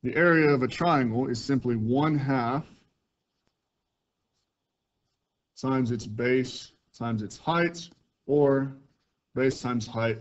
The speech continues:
over two, or base times height divided by two. Okay, so this is the important one you should write down right now. And again, this is elementary school stuff. You should know this already.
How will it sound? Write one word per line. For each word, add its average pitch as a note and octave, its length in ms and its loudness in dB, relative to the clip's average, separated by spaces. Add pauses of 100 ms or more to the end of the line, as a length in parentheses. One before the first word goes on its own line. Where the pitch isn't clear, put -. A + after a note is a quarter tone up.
over G2+ 220 -6
two, C3 600 -2
or A2 120 -8
base G#2+ 300 -4
times G#2 240 -10
height G2 200 -8
divided G#2+ 380 -4
by C#2+ 120 -16
two. - 280 -20 (880)
Okay, B2 120 0
so A2+ 160 -6
this F3+ 180 0
is F3 80 -2
the C#3+ 100 2
important B2 520 0
one A2+ 180 -4
you A2 100 -4
should G#2 220 -10
write G#2+ 240 -6
down A2+ 240 -6
right F2+ 180 -12
now. - 80 -20 (880)
And C#3+ 460 2 (140)
again, C3 680 0
this C3 260 -4
is C#3 120 -2
elementary C3 540 2
school B2 280 -4
stuff. A#2 360 -4
You A#2 80 -4
should A#2 180 -6
know A2+ 180 -2
this G#2 240 -8
already. G2 440 -6